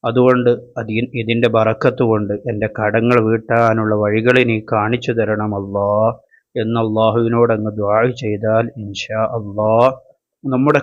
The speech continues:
കടങ്ങൾ വീട്ടാനുള്ള വഴികൾ അല്ലാഹു തആല നമുക്ക് തുറന്നു തരും, തീർച്ചയാണ്. അപ്പോൾ നിങ്ങളുടെ ജീവിതത്തിൽ ഇതിനെ നിങ്ങൾ പ്രാവർത്തികമാക്കുക. നിങ്ങളെല്ലാവരിലേക്കും വീഡിയോ ഷെയർ ചെയ്തു കൊടുക്കുക, വീഡിയോക്കൊരു ലൈക്ക് ചെയ്യുക,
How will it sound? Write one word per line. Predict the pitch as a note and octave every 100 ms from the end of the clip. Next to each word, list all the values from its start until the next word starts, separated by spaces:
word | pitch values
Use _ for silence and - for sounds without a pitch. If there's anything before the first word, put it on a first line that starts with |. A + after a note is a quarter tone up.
| C#3
കടങ്ങൾ | A#2 C3 C3+ C#3+
വീട്ടാനുള്ള | B2 A#2+ A#2+ B2 B2+ B2+ A#2+
വഴികൾ | A2 A2 A2+ B2+ B2+
അല്ലാഹു | A2 A2 A2 A2
തആല | A2+ A2+
നമുക്ക് | A2+ G#2+ G#2+ G#2+
തുറന്നു | - G2 G2+ G#2+
തരും, | A2+ G#2 G#2
തീർച്ചയാണ്. | G2+ G#2 G#2 - - G#2+ G2 G2 G2+ - _ - - _ -
അപ്പോൾ | B2+ G#2+ G2+
നിങ്ങളുടെ | G2+ G#2+ A2+
ജീവിതത്തിൽ | G#2+ G#2+ G#2+ A2 A2+ G#2+ A#2+ A#2+ - - _ _ _ _
ഇതിനെ | A#2+ A2 A2 A#2+ B2
നിങ്ങൾ | A2 G#2+
പ്രാവർത്തികമാക്കുക. | A2 A2 G#2 A2 A2+ - B2 B2+ B2 A#2+ A#2+ A#2+ B2+ C#3 - - _ _ -
നിങ്ങളെല്ലാവരിലേക്കും | A#2 G#2+ A2 A2 A2 A#2+ C3 B2+ B2+ B2+ B2+ B2 B2 A2+
വീഡിയോ | A2 A2+ A#2+ B2 B2+
ഷെയർ | - A#2 A#2+ C#3
ചെയ്തു | B2+ A#2+ A2
കൊടുക്കുക, | A2 G#2+ G2+ A2+ A2+ B2 C3
വീഡിയോക്കൊരു | A#2+ A#2+ A#2 B2+ C3 C3 A#2
ലൈക്ക് | A2+ G#2+ G#2+ - C3
ചെയ്യുക, | A#2 G#2+ G#2+ G#2+ G#2